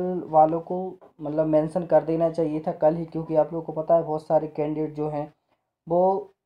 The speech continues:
परेशान रहे, दिन भर उन्हें साइट विजिट की, साइट को दिन भर चेक करते रहे, लेकिन डे-, कोई लिस्ट का कोई भी announcement आप यहाँ पे देख सकते हैं, कोई भी आपको यहाँ पे notice नहीं दिखाई दे रहा है कि list क्यों नहीं आई है, ठीक है।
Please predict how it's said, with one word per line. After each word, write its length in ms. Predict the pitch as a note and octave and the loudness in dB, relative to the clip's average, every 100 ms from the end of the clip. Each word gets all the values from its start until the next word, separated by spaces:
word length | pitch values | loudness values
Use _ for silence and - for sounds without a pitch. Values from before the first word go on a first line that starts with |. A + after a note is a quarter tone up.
| _ | _
परेशान 440 | D#3+ E3 F3 E3 | -2 0 2 2
रहे, 180 | E3 F3+ | 2 0
दिन 240 | E3+ E3 E3+ | 0 -2 0
भर 140 | F3+ | 0
उन्हें 480 | E3+ F3 F3 F3+ - | -2 -2 0 -2 -6
साइट 320 | C3+ D#3+ D3+ D3+ | -2 4 4 2
विजिट 340 | D3+ D#3+ E3 | -2 -4 -6
की, 160 | F3+ F3+ | -10 0
साइट 280 | E3 D3+ | 2 2
को 100 | D#3+ D#3 | -2 -6
दिन 180 | D#3 | -2
भर 140 | E3 E3 | 0 0
चेक 260 | - E3 - | 0 -4 -4
करते 240 | D#3+ E3+ | -4 -4
रहे, 140 | F3 D#3+ | -4 -4
लेकिन 460 | D#3 D#3+ D#3+ D#3+ - | -4 -4 -6 -8 -12
डे-, 260 | C3 C#3+ D3 - _ _ _ | -8 -6 -6 -14 _ _ _
कोई 180 | E3 E3+ | -2 -2
लिस्ट 300 | D#3 D3+ - | -4 -8 -6
का 140 | - D#3+ | -2 -2
कोई 360 | - F3+ F#3 | -2 -4 -2
भी 140 | F#3 F3 | -2 -2
announcement 500 | D#3 D3+ D#3 D#3+ D3+ | 0 0 -2 -2 2
आप 160 | D3+ D#3 | 2 2
यहाँ 180 | D#3 | -2
पे 120 | D3+ C#3 | -2 -4
देख 220 | D3 D3+ | -4 -4
सकते 340 | D#3+ D#3 D#3 | -8 -8 -8
हैं, 100 | E3 | -8
कोई 360 | D#3+ D#3 E3 F3 | -6 -2 -2 -2
भी 180 | E3+ E3 | -4 0
आपको 360 | C#3+ C#3+ - D3+ | 0 0 -6 -4
यहाँ 240 | D3+ C#3+ C#3 | -2 -2 -2
पे 120 | D#3+ F3 - _ _ | -6 -6 -16 _ _
notice 360 | D3 D#3+ E3 E3 | -4 -4 -4 -4
नहीं 220 | D3 E3+ | -4 -4
दिखाई 340 | E3 D#3+ D#3+ D#3 | -6 -2 0 0
दे 160 | C#3+ | 0
रहा 140 | C#3+ D3 | 2 2
है 120 | F3 | 0
कि 160 | E3+ D#3+ | -6 -6
list 320 | D3 D#3 F3 | -6 -6 -12
क्यों 260 | - F#3 F3 | -4 0 2
नहीं 260 | D3+ D#3 A#2+ | 0 0 2
आई 160 | A2 | 2
है, 180 | A#2+ A#2 A#2+ - | 0 -12 -16 -10
ठीक 120 | G#3 | -6
है। 160 | D#3 | -6